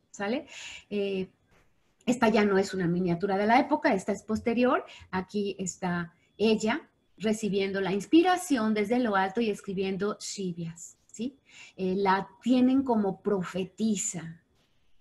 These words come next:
El dictado sobrenatural o la inspiración, tan denostados por algunos intelectuales, dije algunos, no todos, pero, eh, ciertamente se nota que algunos han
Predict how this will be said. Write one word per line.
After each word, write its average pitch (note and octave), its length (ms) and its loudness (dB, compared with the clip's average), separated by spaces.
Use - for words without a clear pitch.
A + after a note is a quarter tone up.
El A3+ 120 2
dictado A#3 360 4
sobrenatural G#3+ 720 0
o C4 60 4
la A#3 100 2
inspiración, F#3+ 680 -4
tan G3 160 -2
denostados G3+ 540 2
por A3+ 200 6
algunos C4 500 6
intelectuales, F3+ 680 0
dije A#3 200 0
algunos, F#3+ 520 0
no G3+ 140 -4
todos, E3+ 440 -4
pero, A#3+ 480 4
eh, G3+ 180 0
ciertamente B3 640 2
se A3+ 240 -2
nota G#3 380 0
que - 100 -6
algunos G#3+ 600 0
han G3+ 300 0